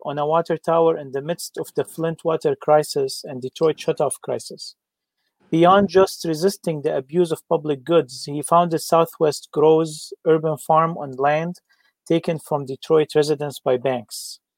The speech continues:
The space seeks to use agroecological and permaculture principles to reshape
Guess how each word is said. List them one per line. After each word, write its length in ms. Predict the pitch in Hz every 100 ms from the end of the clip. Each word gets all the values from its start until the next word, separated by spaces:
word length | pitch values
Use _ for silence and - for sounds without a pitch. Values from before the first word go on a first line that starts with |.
| _ _ _ _ _
The 80 | 143
space 460 | - - 202 196
seeks 420 | - - 185 - -
to 120 | 175
use 540 | 151 175 190 185 180 - _ _ _ _ _
agroecological 1160 | 175 170 190 175 - 156 160 170 185 - 180 190
and 380 | 165 147 143 147 - -
permaculture 880 | 175 175 156 - 170 170 - 175 165
principles 640 | - 165 - 165 170 160 -
to 120 | 139
reshape 560 | 160 170 - 156 160